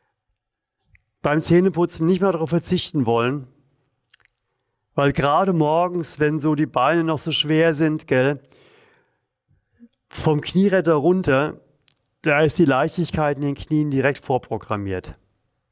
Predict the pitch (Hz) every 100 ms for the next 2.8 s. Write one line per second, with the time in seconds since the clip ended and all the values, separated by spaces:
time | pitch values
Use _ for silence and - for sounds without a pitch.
0 | _ _ _ _ _ _ _ _ _ _
1 | _ _ _ _ _ - 180 180 170 151
2 | 98 156 143 160 196 247 262